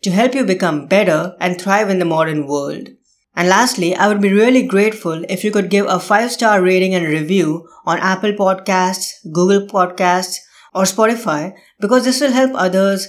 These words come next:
discover this show, and I'll be able to inspire more people and convey meaningful information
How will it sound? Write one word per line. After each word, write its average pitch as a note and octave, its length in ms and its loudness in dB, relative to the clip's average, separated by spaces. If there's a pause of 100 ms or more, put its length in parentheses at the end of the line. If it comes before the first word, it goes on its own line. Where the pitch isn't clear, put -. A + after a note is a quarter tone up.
discover G3+ 500 0
this F#3 260 0
show, D#3 380 -2 (260)
and G#3 100 0
I'll B3+ 160 4
be C4+ 140 2
able C4+ 160 4
to B3+ 120 2
inspire F#3+ 520 2
more F#3+ 360 0
people F3 580 -4 (240)
and F3+ 200 -4
convey G3+ 340 0
meaningful A#3 500 -2
information F3+ 960 -4